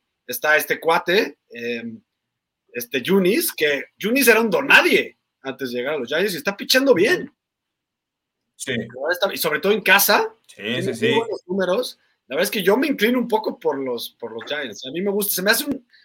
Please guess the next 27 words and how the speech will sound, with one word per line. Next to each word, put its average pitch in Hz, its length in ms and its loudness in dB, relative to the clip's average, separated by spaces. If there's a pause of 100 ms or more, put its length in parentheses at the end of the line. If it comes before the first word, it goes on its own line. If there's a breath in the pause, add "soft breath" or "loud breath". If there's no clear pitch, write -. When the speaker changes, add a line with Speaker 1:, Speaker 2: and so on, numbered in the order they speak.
(140)
Speaker 1:
¿sabes 269 240 4
por 214 120 -2
qué 220 100 0
me 220 60 2
gustan 220 260 0
mucho 208 180 -2
los, 143 260 -4
los 120 160 -6
Giants, 131 280 -6
Juanpa? 147 300 -6
Porque 131 200 -16
es - 80 -10
un 202 100 -4
equipo - 420 -8
que 139 120 -6
el 135 180 -6
mercado 143 500 -4
no 170 140 -8
los 170 260 -6
valora 135 520 -6
como 117 320 -14
lo, 117 140 -10
el 117 120 -10
equipo 135 380 -10
bueno 139 280 -8
que - 100 -20
son. 160 280 -10